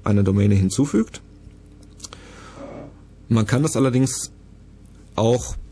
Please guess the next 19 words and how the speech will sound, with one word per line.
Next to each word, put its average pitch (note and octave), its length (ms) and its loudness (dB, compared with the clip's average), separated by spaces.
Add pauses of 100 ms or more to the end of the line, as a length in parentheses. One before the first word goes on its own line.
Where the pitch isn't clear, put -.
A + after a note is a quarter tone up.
(200)
problemlos A2 560 2
manuell G#2 360 4
machen, F#3 400 0 (220)
wenn A2 140 2
man A2 200 2
irgendwelche G#2 400 2
Rechte G2+ 200 0
nachträglich G2+ 520 0
ändern C3+ 260 2
will. C#3 220 4 (260)
Sei G#2 180 0
es, G#2 100 0
dass - 180 -2
man G#2+ 80 4
eine G#2 100 4
zusätzliche G#2 580 2
Gruppe, G#2+ 460 2 (920)
äh, G#2 40 0
in G2+ 420 4